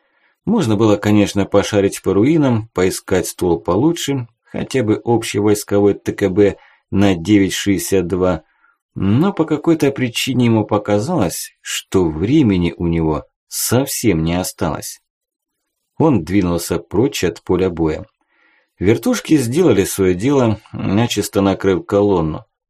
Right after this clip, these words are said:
причем в самый неудачный момент, когда все сбились в кучу, готовые к выдвижению. Выживших он не нашел. И оказался прав.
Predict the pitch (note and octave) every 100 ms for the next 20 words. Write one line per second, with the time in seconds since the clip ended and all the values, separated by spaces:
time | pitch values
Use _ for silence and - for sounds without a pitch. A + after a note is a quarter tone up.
0 | _ - E2+ - F2 D#2+ - - C3 A#2
1 | E2+ F2 E2+ D#2+ E2 - - D#2+ D#2+ G#2
2 | A#2 - _ _ _ - G2+ G2 G2+ E2
3 | - F2+ F2 F#2+ F2 - - - C3+ -
4 | G2+ G2 F2+ G#2+ G#2 F#2+ E2+ F#2 F#2 E2
5 | G#2 F#2+ A2 F2 D#2 D#2 _ _ _ _
6 | - E2+ G2+ F#3 F3+ E3+ - E2+ - G2+
7 | G2+ F#2+ G2+ A2+ - - - _ _ _
8 | _ _ _ _ _ _ _ _ _ -
9 | C#3+ B3 A#3+ F3+ D#3+ G3+ - G#3 F#2 F2+
10 | - -